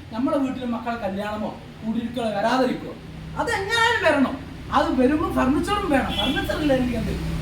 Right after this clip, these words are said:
ജീവിതത്തിൽ നമുക്കറിയാം, ബി സി നൂറ്റാണ്ട് കാലഘട്ടത്തിലൊക്കെ ഇപ്പൊ ബൈബിൾ സ്റ്റോറി, ഖുറാൻ സ്റ്റോറി കേൾക്കുക, അന്നുകൊണ്ട് വെൽഡിങ്ങും ഫർണിച്ചറും ഒക്കെ.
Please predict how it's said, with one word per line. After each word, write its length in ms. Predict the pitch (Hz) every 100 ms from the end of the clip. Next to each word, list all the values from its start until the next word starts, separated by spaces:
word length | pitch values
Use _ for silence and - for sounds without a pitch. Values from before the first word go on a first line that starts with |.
| -
ജീവിതത്തിൽ 580 | 339 381 370 - 262 269 - -
നമുക്കറിയാം, 560 | 370 440 359 302 269 262
ബി 120 | 302 359 -
സി 100 | - -
നൂറ്റാണ്ട് 460 | 311 - 294 294 262
കാലഘട്ടത്തിലൊക്കെ 720 | 277 269 254 254 254 247 240 294 - -
ഇപ്പൊ 160 | - 247 254 - - 254
ബൈബിൾ 340 | 240 240 208 240
സ്റ്റോറി, 380 | 233 220 208 220 -
ഖുറാൻ 240 | 254 247 254
സ്റ്റോറി 280 | 254 247 247
കേൾക്കുക, 260 | 220 190
അന്നുകൊണ്ട് 680 | 180 196 277 403 508 427 311
വെൽഡിങ്ങും 600 | 233 220 214 254 269 240
ഫർണിച്ചറും 520 | 202 190 151 214 226
ഒക്കെ. 200 | 190 165